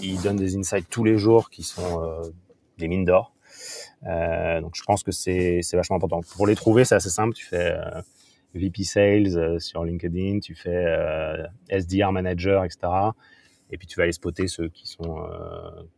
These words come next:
qui sont, qui ont généralement les plus grosses communautés, parce que c'est eux qui font du travail de contenu qui sont assez ouf. Donc,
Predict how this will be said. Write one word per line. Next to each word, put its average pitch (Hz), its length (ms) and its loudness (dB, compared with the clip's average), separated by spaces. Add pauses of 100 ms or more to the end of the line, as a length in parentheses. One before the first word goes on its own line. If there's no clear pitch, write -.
qui - 100 -20
sont, 85 440 -12
qui - 80 -10
ont 92 60 -4
généralement 90 240 0
les 90 80 2
plus - 120 -10
grosses 90 180 -2
communautés, 90 440 -4
parce - 200 -16
que - 140 -20 (340)
c'est - 180 -20
eux 82 160 -16 (180)
qui - 100 -20
font 90 160 -4
du 87 100 0
travail 90 280 0
de 82 80 -2
contenu 87 300 -8
qui - 100 -16
sont 82 120 -10
assez 80 180 -10
ouf. 85 200 -12
Donc, 87 180 -12